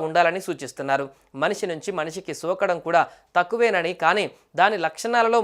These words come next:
మార్పులు వస్తే అది కూడా జరగవచ్చని హెచ్చరిస్తున్నారు. హెచ్ ఫైవ్ ఎన్ వన్ క్లాసికల్గా ఏవియన్ వైరస్, కానీ కొన్ని ఉత్పరివర్తనాలు ఇతర జంతువులు, పక్షుల్లో వ్యాప్తి చెందడానికి అవకాశాన్ని కల్పిస్తాయి. కోవిడ్ నైన్టీన్ మాదిరిగానే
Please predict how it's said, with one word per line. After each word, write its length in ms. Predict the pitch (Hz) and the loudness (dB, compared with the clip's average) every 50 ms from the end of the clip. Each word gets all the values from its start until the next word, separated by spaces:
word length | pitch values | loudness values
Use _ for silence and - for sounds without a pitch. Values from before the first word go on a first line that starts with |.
| 170 165 | 2 2
మార్పులు 320 | 175 196 214 - 220 208 185 185 | 2 2 2 0 -2 -2 -2 -2
వస్తే 240 | 175 - - 214 202 - 156 | -2 -2 -2 -2 -2 -2 -2
అది 120 | 160 196 190 | -4 -4 -2
కూడా 140 | 202 190 170 139 | -2 -2 -2 0
జరగవచ్చని 560 | 143 147 180 208 202 185 - - 170 160 190 190 180 | -2 0 0 0 0 0 -2 -2 -4 -4 -2 -4 -4
హెచ్చరిస్తున్నారు. 680 | - - 151 135 123 - - 139 135 139 139 143 139 135 214 | -4 -4 -4 -4 -6 -8 -8 -6 -2 -2 0 0 0 0 -2
హెచ్ 160 | - - - - | -2 0 2 4
ఫైవ్ 140 | 262 254 - - 185 | 4 4 4 2 0
ఎన్ 120 | 208 208 208 | 0 2 0
వన్ 120 | 220 214 - - | 0 -2 -2 0
క్లాసికల్గా 600 | 180 175 190 - - 180 190 180 180 170 185 202 196 - - 170 185 | 2 2 2 0 0 -2 -2 0 2 4 4 4 4 2 0 -2 -2
ఏవియన్ 340 | 180 165 175 180 180 156 139 | 0 0 0 0 0 2 0
వైరస్, 320 | 131 131 135 139 135 - - _ _ - 156 | 0 2 0 -2 -4 -6 -10 _ _ -2 0
కానీ 200 | 151 156 175 196 185 - | 0 0 0 -2 -4 -2
కొన్ని 240 | 165 160 160 165 160 160 165 - 175 165 | -2 -2 0 -2 -2 -4 -4 -6 -8 -10
ఉత్పరివర్తనాలు 800 | - _ - 202 196 175 165 151 - - 160 160 147 151 175 170 143 139 - 180 | -4 _ 0 0 2 2 0 0 0 -2 0 2 2 2 2 0 -2 -2 -2 -4
ఇతర 180 | 175 180 220 214 196 147 | -2 0 0 0 0 0
జంతువులు, 360 | 160 160 156 170 165 165 185 196 196 165 | -4 -6 -4 -4 -4 -2 -2 -2 0 -2
పక్షుల్లో 420 | 151 - - - 185 170 170 156 123 - - _ _ _ _ 127 131 | -4 -4 -4 -8 -6 -2 -2 -2 -2 -4 -10 _ _ _ _ 0 2
వ్యాప్తి 320 | 151 175 185 - - 208 - - | 4 4 2 2 -4 -8 -8 -6
చెందడానికి 520 | 160 147 156 175 165 156 156 151 - 196 202 - - | -6 -6 -4 -2 -2 -2 -2 -4 -6 -6 -6 -6 -6
అవకాశాన్ని 500 | 139 151 175 - 190 185 - 180 151 156 - | -6 -6 -2 0 -2 -2 -2 -4 -8 -6 -6
కల్పిస్తాయి. 460 | 156 139 131 135 131 - - 139 135 - - _ _ _ _ - | -8 -8 -8 -10 -6 -4 -2 -2 -2 -4 -8 _ _ _ _ 4
కోవిడ్ 300 | 220 240 233 262 196 196 190 | 4 4 4 2 -2 -2 -2
నైన్టీన్ 360 | 190 202 196 220 208 190 165 | -2 0 0 0 0 2 2
మాదిరిగానే 520 | 156 165 165 175 170 147 151 151 160 170 | 2 2 2 2 2 2 2 2 2 0